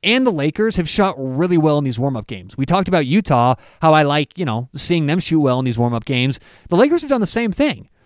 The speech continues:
They've shot forty-nine percent, forty-nine percent, fifty-seven percent their last game,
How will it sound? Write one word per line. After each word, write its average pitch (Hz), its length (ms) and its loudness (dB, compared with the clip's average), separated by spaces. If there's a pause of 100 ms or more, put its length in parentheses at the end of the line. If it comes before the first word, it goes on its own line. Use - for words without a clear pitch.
(100)
They've 214 160 6
shot 196 260 0
forty-nine 214 460 2
percent, 185 320 0
forty-nine 202 340 0
percent, 190 300 -4
fifty-seven 226 680 -4
percent 156 280 -2
their 127 100 -2
last 117 260 -6
game, 123 320 -2